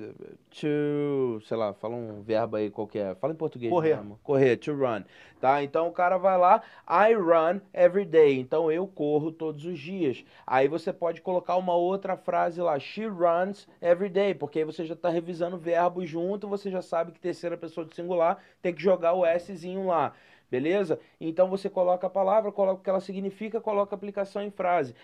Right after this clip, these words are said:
Speaker 1: E preposições? Você pode fazer a mesma coisa. Por quê? Porque preposição, de certa forma,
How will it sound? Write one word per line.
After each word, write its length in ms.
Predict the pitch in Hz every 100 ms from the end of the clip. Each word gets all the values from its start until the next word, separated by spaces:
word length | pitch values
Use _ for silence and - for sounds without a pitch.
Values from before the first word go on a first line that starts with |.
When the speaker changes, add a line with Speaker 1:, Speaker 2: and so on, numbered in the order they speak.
| -
Speaker 1:
E 160 | - 220
preposições? 1000 | - 254 247 233 214 202 - 214 151 - _
Você 120 | - 233
pode 220 | 233 226
fazer 220 | 233 226
a 20 |
mesma 240 | 226 233 233
coisa. 400 | 214 214 185 160
Por 180 | 160
quê? 220 | - 208 165
Porque 300 | 147 - 208
preposição, 760 | 240 240 208 175 139 202 220
de 280 | 180 190 302
certa 480 | - 214 196 - -
forma, 480 | - 190 233 185